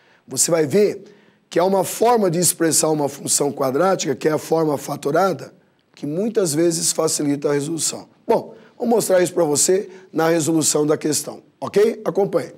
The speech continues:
Um veículo foi submetido a um teste para verificação do consumo de combustível.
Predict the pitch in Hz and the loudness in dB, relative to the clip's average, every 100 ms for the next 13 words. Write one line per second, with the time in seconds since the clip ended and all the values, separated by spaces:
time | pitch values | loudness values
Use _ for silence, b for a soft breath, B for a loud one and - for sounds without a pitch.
0 | - b b b b b b _ 254 269 | -20 b b b b b b _ 0 4
1 | 247 247 240 220 202 202 - 180 170 - | 4 4 2 0 0 0 2 0 0 0
2 | 190 190 208 - 156 160 156 - 175 185 | -2 0 -2 0 0 0 0 0 2 2
3 | - 170 170 160 147 147 139 - 139 135 | 0 -4 -2 0 0 0 -2 -6 -6 -2
4 | - 190 180 185 160 147 - 170 165 160 | 0 0 0 -4 -4 -4 -2 0 0 0
5 | 165 156 - 127 127 | 0 0 -2 -2 -6